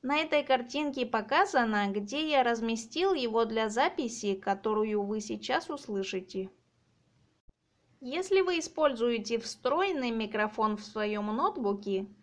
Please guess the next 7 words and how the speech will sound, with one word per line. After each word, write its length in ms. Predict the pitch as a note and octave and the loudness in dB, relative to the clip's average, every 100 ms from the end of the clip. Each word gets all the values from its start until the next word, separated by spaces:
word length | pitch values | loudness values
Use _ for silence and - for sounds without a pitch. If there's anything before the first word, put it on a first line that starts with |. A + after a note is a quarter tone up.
| _ _ _ | _ _ _
установите 800 | - D#4 - D4 D4+ E4 F#4+ F#4+ | -8 -4 -2 0 0 2 2 0
его 220 | E4 D#4+ | -2 -2
в 80 | D#4+ | -4
стороне, 760 | - - C#4+ D#4 D#4 A3 F#3+ G3+ | -4 0 0 0 -2 -2 -2 -4
чтобы 360 | - A3+ A3 | -4 -2 0
не 240 | A3+ A#3 A#3 | 0 -2 -2
играть 380 | B3 F#4 G4+ | 2 2 0